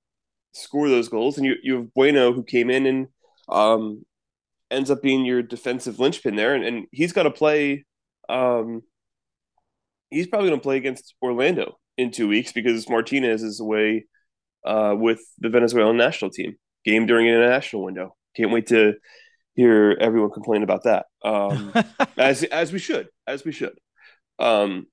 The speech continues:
Speaker 1: you have that, and then, look, Quinn Sullivan came on, and, you know, he didn't have that much of a time on the field,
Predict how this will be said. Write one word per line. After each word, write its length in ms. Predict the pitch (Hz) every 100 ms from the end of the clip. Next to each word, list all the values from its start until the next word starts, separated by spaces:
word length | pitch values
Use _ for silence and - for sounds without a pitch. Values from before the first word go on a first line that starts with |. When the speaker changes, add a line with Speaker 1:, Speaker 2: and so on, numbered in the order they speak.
| _ -
Speaker 1:
you 160 | 135
have 100 | 123
that, 300 | 120 131 127 -
and 120 | 120 123
then, 440 | 117 117 117 113 _ _ _ _ _ _ _ _ _ _ _ _ _
look, 100 | 220 - _
Quinn 180 | - 262
Sullivan 340 | - - 294 220
came 200 | 196 180
on, 320 | 202 226 -
and, 260 | - 202 190 -
you 100 | 185
know, 80 | 226
he 140 | 220
didn't 240 | 160 214 196
have 280 | 190 170
that 180 | 170 170 -
much 220 | 190 185
of 80 | 160
a 100 | 160 - -
time 200 | 175 175
on 80 | 151
the 60 |
field, 360 | - 214 226